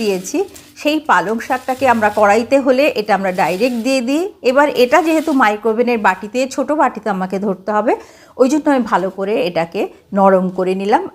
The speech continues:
আর পরিমাণে এটা কমে গেল। এইবার এটাকে সব বাটির মধ্যে আমি চেপে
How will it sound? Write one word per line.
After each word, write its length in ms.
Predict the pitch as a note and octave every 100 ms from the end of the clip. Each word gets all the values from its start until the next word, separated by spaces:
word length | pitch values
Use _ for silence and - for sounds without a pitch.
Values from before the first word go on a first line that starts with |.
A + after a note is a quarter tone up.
| -
আর 80 | D#3 E3 -
পরিমাণে 380 | B3+ C#4 C4 E4 C4
এটা 140 | A4 A4
কমে 220 | A#3+ F#3 E3+
গেল। 160 | E3 E3 D#3 _ _ - D4
এইবার 200 | D#4 C#4+
এটাকে 220 | A#3+ B3 D4+ -
সব 140 | G4+ G4+ G#3
বাটির 280 | E3 G3+ F#3+
মধ্যে 200 | F#3+ F#3 F3+
আমি 140 | F#3+ G#4+ -
চেপে 280 | F#3 -